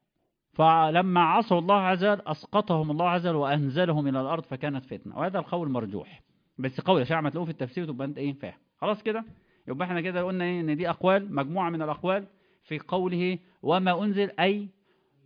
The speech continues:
والذي أنزل، يبقى هم يعلمون الناس السحر والذي أنزل على الملكين ببابل. ماشي؟ طبعًا في قول تاني بيقول إيه؟ إن الملكين، كلمة ملكين دي في لغة، خلاص، إن هم المليكين،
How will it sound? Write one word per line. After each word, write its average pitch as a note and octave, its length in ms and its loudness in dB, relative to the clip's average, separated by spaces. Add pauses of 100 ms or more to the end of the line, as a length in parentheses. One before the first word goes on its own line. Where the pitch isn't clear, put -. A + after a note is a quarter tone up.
(140)
والذي F#3 640 6
أنزل، C3+ 340 2
يبقى C#3 200 2
هم G#3 120 2
يعلمون F#3 560 2
الناس G3 320 0
السحر G#3+ 440 0
والذي A3 680 8
أنزل G#3 440 4
على F3+ 200 4
الملكين E3+ 520 -2
ببابل. C3+ 400 -2 (800)
ماشي؟ B2+ 320 -6 (840)
طبعًا B3+ 160 6
في B3 120 2
قول C4+ 320 6
تاني C#4 300 8
بيقول B3 240 4
إيه؟ B3 100 4
إن G#3 100 2
الملكين، G3+ 760 2 (320)
كلمة G3 280 0
ملكين F3+ 520 -2
دي G3+ 220 -2 (480)
في A#3 200 4
لغة، C4 340 4 (480)
خلاص، F3 400 0 (100)
إن E3+ 140 2
هم A3+ 240 4
المليكين، F#3+ 1120 2